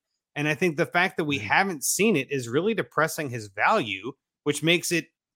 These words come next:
Speaker 1: kind of like a discount in a sense. And that's exactly who I'm looking for at the halfway point.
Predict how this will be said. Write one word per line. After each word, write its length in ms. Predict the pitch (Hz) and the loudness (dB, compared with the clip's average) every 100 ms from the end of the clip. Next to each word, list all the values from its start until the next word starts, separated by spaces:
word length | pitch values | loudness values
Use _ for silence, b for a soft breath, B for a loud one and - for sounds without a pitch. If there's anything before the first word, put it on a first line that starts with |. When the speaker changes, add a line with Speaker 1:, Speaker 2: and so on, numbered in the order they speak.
| _ | _
Speaker 1:
kind 200 | - 214 | 0 2
of 80 | 247 | 4
like 120 | 170 | 4
a 60 | 113 | 2
discount 720 | 95 - 208 - 131 107 101 | -2 2 2 2 0 0 -2
in 100 | 117 | -6
a 40 | 113 | -4
sense. 380 | - 110 98 - | -2 -2 -4 -4
And 180 | 139 131 | 0 4
that's 240 | 190 214 | 4 2
exactly 680 | 160 123 104 139 196 - 151 | -4 -6 0 4 4 2 -2
who 140 | 135 | 2
I'm 140 | 139 131 | 0 0
looking 280 | 175 175 | -2 -2
for 220 | 139 127 123 | -4 -2 -2
at 80 | |
the 80 | 127 | 0
halfway 420 | 123 135 127 127 123 | 0 0 0 -6 -6
point. 200 | 110 | -10